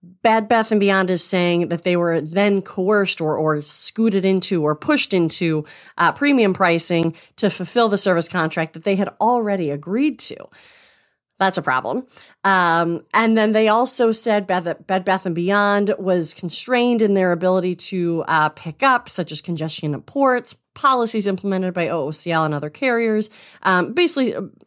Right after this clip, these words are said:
throwing in the "we couldn't pick it up for a bunch of different reasons." Um, but ultimately, this case is going to hinge on those minimum quantity commitments in the service contract. This is something that we've talked about previously.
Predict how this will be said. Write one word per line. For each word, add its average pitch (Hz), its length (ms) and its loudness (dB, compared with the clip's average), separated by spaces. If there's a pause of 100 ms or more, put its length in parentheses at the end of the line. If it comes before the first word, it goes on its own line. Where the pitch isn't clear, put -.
(180)
throwing 233 400 4
in 196 220 4
the 180 200 4
"we 180 160 0
couldn't 170 300 -4
pick 165 240 -2
it 156 80 0
up 160 240 0
for 160 260 0
a 151 160 -2
bunch 160 340 -4
of 160 60 -6
different 151 280 -6
reasons." 190 500 0 (400)
Um, 170 320 4
but 302 280 -4
ultimately, 269 540 0
this 226 240 -2
case 208 300 0
is 185 80 -6
going 190 220 0
to 180 60 -2
hinge 175 320 0
on 160 280 0
those 160 240 -2
minimum 160 320 0
quantity 156 340 -2
commitments 214 480 -4 (360)
in 196 180 4
the 180 60 2
service 165 300 0
contract. 156 520 -4
This 320 180 0
is 508 80 0
something 247 500 -2 (340)
that 208 120 2
we've 233 200 -2
talked 220 280 0
about 220 300 0
previously. 175 1080 0